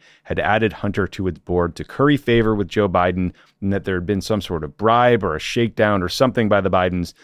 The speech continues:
to get a prosecutor fired. Turns out, Mehdi, it's all fake, and there's evidence that Smirnov might be a Russian intelligence asset. In a new court filing on Tuesday, Justice Department prosecutors allege that Smirnov had, quote, "recent and extensive contact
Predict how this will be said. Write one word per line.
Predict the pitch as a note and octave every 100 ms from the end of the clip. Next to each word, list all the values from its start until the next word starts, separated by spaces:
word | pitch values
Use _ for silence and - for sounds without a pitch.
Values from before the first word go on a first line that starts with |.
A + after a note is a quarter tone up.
| _ -
to | G2
get | G#2+ G#2
a | F2+
prosecutor | - F2+ F2+ - - F2 D#2+
fired. | - B2+ C3+ B2+ A#2 _ _ _ _ _
Turns | G2 F#2
out, | B2+ C3
Mehdi, | C3 A#2+ A#2
it's | -
all | F2
fake, | - C#3+ C#3 - _ _
and | G#2
there's | G2+ F#2+
evidence | G#2 G#2+ G#2 -
that | -
Smirnov | - A#2 A2+ A2+ G#2
might | G2 F#2+ -
be | F2
a | E2
Russian | F2+ F2 F2+
intelligence | D#2+ F2+ F2+ - -
asset. | F#2+ G2 A2 F#2+ - _ _ _ _ _ _ A#2+
In |
a | B2+
new | D3
court | - C#3+
filing | - A2 A2+ G#2+
on | G#2+ F#2
Tuesday, | - E3 D#3 A#2 F#2 E2+ - - _
Justice | C3 B2 A2+
Department | A2+ A2 G2+
prosecutors | G#2 G2+ - F#2+ F#2 -
allege | F2 F2 -
that | -
Smirnov | - F2+ E2+ -
had, | E2 E2
quote, | - F2+ -
"recent | G#2 A2 A2+ G2+
and | G2 E2+
extensive | - - C3 C3+ A2 G2
contact | - F2 E2+ D#2+ D#2